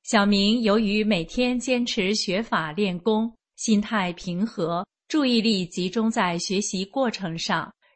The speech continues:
注重思考，注重理解每个知识点的逻辑，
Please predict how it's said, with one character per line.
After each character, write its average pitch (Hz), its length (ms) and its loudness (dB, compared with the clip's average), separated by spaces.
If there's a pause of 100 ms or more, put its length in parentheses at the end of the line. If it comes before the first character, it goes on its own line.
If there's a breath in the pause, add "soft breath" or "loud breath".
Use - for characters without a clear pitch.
注 214 180 4
重 175 280 0
思 247 260 -6
考， - 360 -8 (280)
注 277 160 0
重 233 200 4
理 208 180 2
解 190 300 -2
每 202 220 0
个 202 220 0
知 247 180 -8
识 240 160 -4
点 170 260 -4
的 175 140 -2
逻 170 320 -2
辑， 202 340 -6